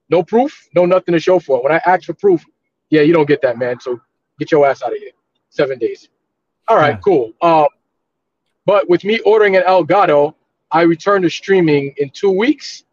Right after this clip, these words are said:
Speaker 1: Um, when I do, plug in Desert Storm four five nine at Twitch T V. Um, I will be covering the Suicide Squad killed the Justice League. Uh, I play the bad game, so you don't have to. And, uh,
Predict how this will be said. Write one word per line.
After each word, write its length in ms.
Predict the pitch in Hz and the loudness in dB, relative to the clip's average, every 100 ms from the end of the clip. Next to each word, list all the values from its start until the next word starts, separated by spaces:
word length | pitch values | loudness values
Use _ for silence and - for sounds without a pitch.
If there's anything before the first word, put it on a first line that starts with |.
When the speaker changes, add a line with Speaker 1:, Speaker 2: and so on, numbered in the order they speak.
| _ _ _ _ | _ _ _ _
Speaker 1:
Um, 320 | 160 170 160 | 2 2 2
when 140 | 160 190 | 0 0
I 100 | 180 | 0
do, 260 | 170 233 285 _ _ - _ _ | 0 -2 -4 _ _ -20 _ _
plug 220 | 233 240 | -2 0
in 140 | 285 240 | -2 0
Desert 220 | 262 262 | -2 -2
Storm 220 | 262 247 | -2 -2
four 200 | - 269 | 0 0
five 220 | 262 262 269 | 0 -2 0
nine 200 | 285 247 | -2 -2
at 100 | 220 | -4
Twitch 240 | 247 247 | -10 -12
T 180 | - 240 | -12 -12
V. 260 | 254 233 - _ _ _ - | -10 -10 -12 _ _ _ 0
Um, 440 | 190 185 175 160 - - | 2 2 0 -4 -10 -2
I 120 | 185 | 0
will 300 | 175 160 208 | 2 4 2
be 160 | 214 214 | 0 -4
covering 760 | 208 220 202 208 196 190 185 - _ _ _ _ _ _ | -2 0 2 2 2 -2 -8 -12 _ _ _ _ _ _
the 100 | - | -4
Suicide 560 | 151 180 202 185 196 190 | -2 0 0 2 0 0
Squad 360 | - 190 190 - | 0 2 2 0
killed 220 | 175 160 | -2 -2
the 60 | |
Justice 440 | 143 175 180 190 208 | 0 -2 -2 -8 -4
League. 320 | 214 247 _ - _ | -4 -4 _ -20 _
Uh, 320 | 147 147 139 127 - - | 0 2 2 0 -8 -4
I 140 | 151 | -4
play 200 | 175 180 | 0 0
the 120 | 160 147 | 0 0
bad 280 | 151 156 | -2 0
game, 220 | 147 165 185 | 0 -2 -4
so 160 | - | -10
you 160 | 127 156 | -6 -4
don't 180 | 151 143 | -4 -2
have 180 | 175 - | -4 -4
to. 120 | 208 _ _ _ _ _ _ - | -14 _ _ _ _ _ _ -4
And, 180 | 160 160 | 0 2
uh, 360 | 151 147 143 | 2 2 0